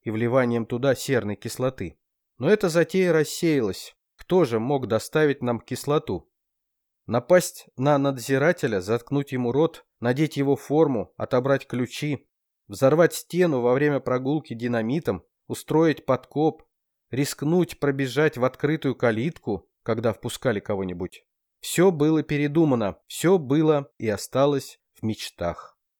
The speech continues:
Между тем, более практичные уголовные бегали, не мудрствуя лукаво,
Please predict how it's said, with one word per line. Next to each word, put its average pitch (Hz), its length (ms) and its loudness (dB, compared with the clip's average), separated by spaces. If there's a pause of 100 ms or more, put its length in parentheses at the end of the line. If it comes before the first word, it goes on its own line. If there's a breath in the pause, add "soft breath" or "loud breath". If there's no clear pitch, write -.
(460)
Между 147 320 0
тем, 214 360 0 (220)
более 190 340 4
практичные 170 640 -4
уголовные 165 600 2
бегали, 143 680 0
не 131 140 0
мудрствуя 139 540 0
лукаво, 127 640 0